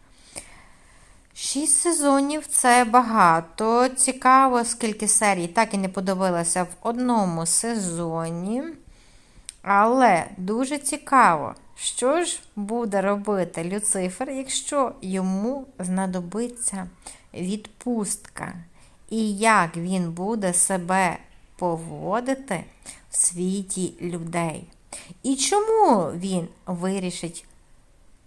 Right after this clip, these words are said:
поїхати, поїхати, прибути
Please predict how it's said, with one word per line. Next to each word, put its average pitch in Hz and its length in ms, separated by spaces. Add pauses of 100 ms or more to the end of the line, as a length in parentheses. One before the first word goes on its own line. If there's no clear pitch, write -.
(560)
поїхати, 180 840
поїхати, 165 680 (120)
прибути 226 920